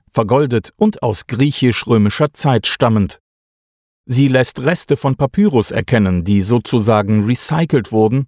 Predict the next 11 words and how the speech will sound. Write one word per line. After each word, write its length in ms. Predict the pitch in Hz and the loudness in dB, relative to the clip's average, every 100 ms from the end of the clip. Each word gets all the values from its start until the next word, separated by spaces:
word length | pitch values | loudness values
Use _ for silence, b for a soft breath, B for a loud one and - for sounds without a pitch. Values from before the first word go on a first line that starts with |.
| _ | _
und 160 | 190 190 | -2 0
ist 240 | 165 - | -2 -2
somit 400 | 127 143 110 - | 0 2 2 0
nicht 400 | 113 147 - - | 2 2 0 -12
traditionsgemäß 1080 | - 143 127 - 147 131 - - 113 110 - | -4 -2 -2 0 0 0 0 0 2 2 0
aus 260 | - 135 - | -4 -4 0
mit 180 | 104 - | 0 -2
Stuck 380 | - 135 - | -2 -4 -4
getränktem 540 | - 143 - 151 165 170 | -4 -2 0 0 0 2
Leinen 340 | 190 196 127 | 4 4 2
gefertigt. 720 | 98 - 107 98 104 - - | 2 0 -2 0 -2 -2 -14